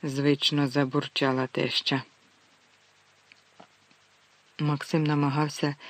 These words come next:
не звертати уваги, та відчуття постійного роздратування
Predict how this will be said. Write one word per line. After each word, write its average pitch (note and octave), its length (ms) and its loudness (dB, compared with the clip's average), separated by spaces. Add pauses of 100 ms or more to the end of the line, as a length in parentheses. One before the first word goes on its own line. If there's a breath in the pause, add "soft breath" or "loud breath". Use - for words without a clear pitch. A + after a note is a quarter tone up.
(280 loud breath)
не D#3+ 100 2
звертати D3+ 600 0
уваги, D#3+ 540 2
та C#3+ 160 0
відчуття D3 720 -2
постійного D3 720 0
роздратування D#3 1000 0